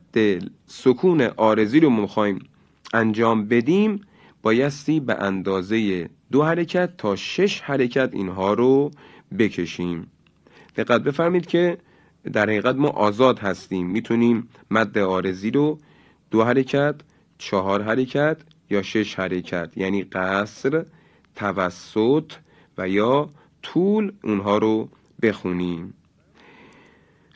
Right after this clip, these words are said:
و اما می‌پردازیم، اه، به آخرین مد، یعنی مد لین. مد لین تعریفش به این شکله.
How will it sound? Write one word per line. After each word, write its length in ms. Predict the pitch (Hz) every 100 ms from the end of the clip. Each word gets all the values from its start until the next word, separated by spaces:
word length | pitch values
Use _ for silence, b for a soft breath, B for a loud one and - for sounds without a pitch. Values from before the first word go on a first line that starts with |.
| -
و 60 | 165
اما 320 | 208 220 214
می‌پردازیم، 960 | 208 202 190 180 190 170 185 185 135
اه، 280 | 123 117 113
به 180 | 101 113
آخرین 680 | 104 101 - 101 104 101 101
مد، 380 | 135 180 190
یعنی 520 | 120 107 98 101 107 107
مد 500 | 95 110 - - 156 165 170
لین. 720 | - 98 117 127 120 107 98 98 - _ _ _ _ _ _ _ b b -
مد 380 | 156 214 208 196
لین 380 | 185 185 190
تعریفش 580 | 175 123 110 156 156 156
به 100 | -
این 120 | 113
شکله. 440 | 110 95 87 -